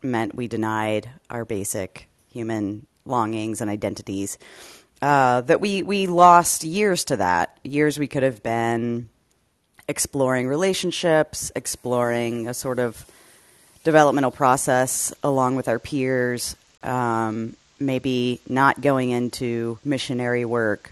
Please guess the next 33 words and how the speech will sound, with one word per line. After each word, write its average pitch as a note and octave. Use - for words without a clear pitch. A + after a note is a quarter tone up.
to C#3
try A#2
to A2+
be B2+
good, A#2+
et D3
cetera, C3+
et -
cetera, G2
et -
cetera. E2
And F3
I -
think -
that F3
is E3+
both D#3
a D#3
very D3+
real C#3
experience C3
that -
many B2+
of A#2+
us -
lament, C3
and C3+
we C3
feel C3
that A#2+
sense C3
of A2+
loss. A2+